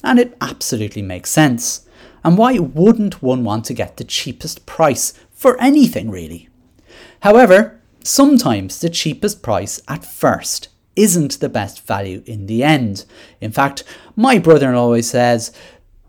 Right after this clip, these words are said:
<laughs> what does he say? I think he says, "Buy cheap, pay twice."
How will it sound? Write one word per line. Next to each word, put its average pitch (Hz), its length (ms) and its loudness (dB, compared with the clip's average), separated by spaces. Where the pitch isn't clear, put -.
<laughs> - 280 -4
what 156 160 -2
does - 180 -6
he - 100 -6
say? 131 440 -2
I 156 420 2
think 165 220 0
he 151 80 -2
says, 123 340 0
"Buy 170 220 6
cheap, 170 380 -2
pay 135 240 -4
twice." 120 580 0